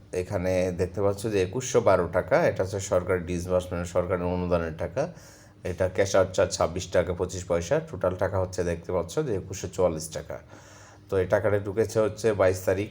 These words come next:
ছয় দুই হাজার পঁচিশ রাত আটটা আটান্ন মিনিটে। তো প্রিয় শিক্ষার্থী ভাই বোনেরা, এরকম যদি কোনো মেসেজ আসে, তাহলে তোমরা এই টাকাটি সাথে সাথে তুলে নেওয়ার বা, উম, একটা চিন্তা ভাবনা করবা, সাথে সাথে তুলে নেওয়ার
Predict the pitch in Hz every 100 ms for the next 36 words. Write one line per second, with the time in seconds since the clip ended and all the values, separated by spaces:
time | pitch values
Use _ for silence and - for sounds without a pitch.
0 | - 104 95 95 110 - 98 98 92 92
1 | 98 95 131 156 - - - - 92 92
2 | - 92 - - 98 123 - - - -
3 | - 101 107 98 95 87 82 80 82 80
4 | - - - - - 107 113 120 117 120
5 | 117 120 113 113 127 117 104 120 117 117
6 | 120 117 110 101 107 101 98 151 180 104
7 | 98 98 95 95 95 - 92 98 92 92
8 | 131 196 - - - - 104 98 98 98
9 | 101 98 95 113 180 - - 92 90 90
10 | 87 85 71 - - - 92 82 90 87
11 | 95 98 95 104 98 92 95 92 98 143
12 | - 101 98 95 95 95 98